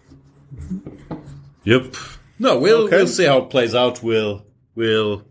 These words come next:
Speaker 1: surely have more, more to talk about. But yeah, um,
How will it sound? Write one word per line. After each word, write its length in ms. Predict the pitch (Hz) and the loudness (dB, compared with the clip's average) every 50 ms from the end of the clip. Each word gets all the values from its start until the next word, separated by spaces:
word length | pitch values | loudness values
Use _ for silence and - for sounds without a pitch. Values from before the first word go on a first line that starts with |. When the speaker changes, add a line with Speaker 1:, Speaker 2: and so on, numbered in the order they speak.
| _ _ _ _ _ _ _ _ | _ _ _ _ _ _ _ _
Speaker 1:
surely 460 | - - - - 165 131 139 139 113 110 | -10 -4 0 2 2 2 2 2 2 2
have 180 | 113 113 104 | 2 0 0
more, 340 | 117 117 117 117 113 101 - | 0 0 0 0 0 0 -2
more 120 | 107 117 110 | -4 -4 -4
to 120 | 113 - | -4 -4
talk 220 | - 113 110 - - | -4 -4 -4 -2 -4
about. 260 | 87 90 90 90 - - - - - _ _ _ _ | -4 -4 -4 -6 -6 -10 -16 -18 -20 _ _ _ _
But 220 | 92 92 90 90 87 | -6 -4 -2 -2 -2
yeah, 240 | 85 78 73 80 - - - _ _ _ _ - - - _ _ - - - - - | -2 -2 -2 -4 -4 -6 -12 _ _ _ _ -20 -20 -20 _ _ -20 -20 -12 -6 -4
um, 440 | 127 123 113 113 110 107 101 98 | -2 -2 -2 -2 -4 -6 -6 -10